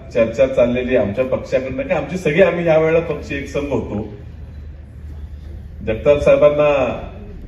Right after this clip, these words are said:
आणि घोरपडे सरकारना आम्ही विनंती करत होतो की आपण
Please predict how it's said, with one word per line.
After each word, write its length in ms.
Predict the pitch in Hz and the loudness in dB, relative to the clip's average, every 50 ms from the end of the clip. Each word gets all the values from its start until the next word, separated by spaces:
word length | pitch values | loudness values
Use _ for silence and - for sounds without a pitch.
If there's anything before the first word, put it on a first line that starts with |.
| - - | -8 -6
आणि 140 | 113 117 120 | -4 -2 0
घोरपडे 360 | 113 113 110 104 - 123 135 | 2 2 2 2 2 0 -2
सरकारना 460 | 131 - 123 - - 131 131 131 131 | 2 2 0 2 2 0 0 2 2
आम्ही 220 | 131 135 135 127 | 0 0 0 -2
विनंती 220 | 131 131 127 127 - | -2 -2 -2 -4 -4
करत 240 | - 127 127 123 120 | -2 -2 -2 -2 -2
होतो 240 | 120 113 123 131 | -6 -6 -6 -6
की 120 | 127 131 131 | -4 -2 0
आपण 400 | 117 113 - 131 127 127 120 | 0 0 -2 -4 -4 -6 -6